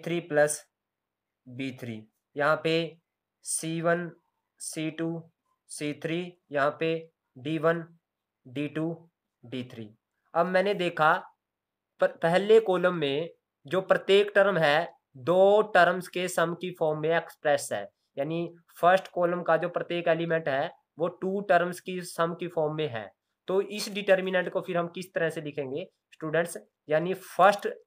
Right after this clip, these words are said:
जो कॉलम है उसको हम बाइफर्केट करें। किस तरह से करेंगे स्टूडेंट्स, ए वन, ए टू, ए थ्री के साथ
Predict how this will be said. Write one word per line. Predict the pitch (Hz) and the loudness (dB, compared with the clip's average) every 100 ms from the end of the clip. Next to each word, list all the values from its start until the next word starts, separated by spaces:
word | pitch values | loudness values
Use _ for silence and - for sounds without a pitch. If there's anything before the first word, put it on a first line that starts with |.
| _ _ 131 | _ _ -4
जो | 156 175 175 170 139 - _ _ _ _ _ _ - _ - | 2 6 6 6 2 -4 _ _ _ _ _ _ -20 _ -2
कॉलम | 160 170 175 | 0 2 0
है | 143 170 190 _ _ | -2 -2 -6 _ _
उसको | 165 170 196 185 | -8 -4 0 2
हम | 175 170 | 2 4
बाइफर्केट | 160 165 165 165 165 147 | 4 2 -4 -2 0 0
करें। | 135 135 | -2 -4
किस | 180 175 | -8 -6
तरह | 165 160 | -2 -2
से | 165 | 0
करेंगे | 160 160 156 | 0 0 -4
स्टूडेंट्स, | - 151 196 - _ _ _ - | -6 -6 -8 -8 _ _ _ -4
ए | 160 160 | -2 2
वन, | 170 190 185 _ _ _ 151 | 2 0 -8 _ _ _ -4
ए | 156 165 165 | -2 -2 -4
टू, | 175 185 175 _ _ 160 | -6 -6 -10 _ _ -6
ए | 156 160 | -4 -4
थ्री | 156 160 | -6 -6
के | 165 | -4
साथ | 151 156 156 - | 0 4 4 2